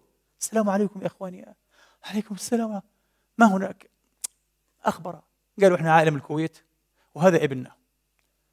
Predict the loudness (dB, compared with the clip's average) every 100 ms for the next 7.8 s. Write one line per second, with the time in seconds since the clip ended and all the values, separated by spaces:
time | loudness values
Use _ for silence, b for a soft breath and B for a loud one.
0 | _ _ -6 -6 -4 -6 -8 -10 -20 _
1 | _ _ _ _ _ _ _ _ -4 -2
2 | 0 2 2 2 2 0 -4 _ _ -4
3 | -2 4 4 6 2 0 0 -2 0 0
4 | -2 _ _ _ -12 -6 -6 -4 -6 -2
5 | -4 4 6 6 4 -2 -6 -8 -4 0
6 | 2 2 2 4 4 4 0 0 0 0
7 | 6 6 6 4 4 0 -6 -10